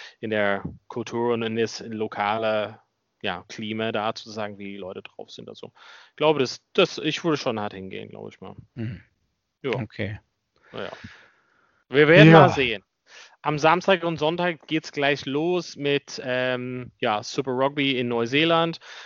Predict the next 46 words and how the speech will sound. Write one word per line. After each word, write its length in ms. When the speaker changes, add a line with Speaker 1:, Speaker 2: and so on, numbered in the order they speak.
Speaker 1:
Wir 100
sind 160
ja 140
gespannt. 480
Wir 120
haben 120
ja 140
so 120
ein 60
kurzes 320
Preview 400
gemacht. 340
Big 200
G, 260
es 140
war 160
mir 160
eine 120
Ehre, 480
mit 180
dir 120
dabei 340
zu 160
sein. 400
Und, 420
Speaker 2:
Eine 100
Freude. 160
Speaker 1:
äh, 40
deine 240
Expertise, 1000
ja, 300
hast 240
du 80
heute 320
vergessen, 540
aber 420
trotzdem, 500
Speaker 2:
<laughs> 280
Speaker 1:
dass 140
du 80
da 280
warst, 240
war 80
das 140
auch 180
gut. 300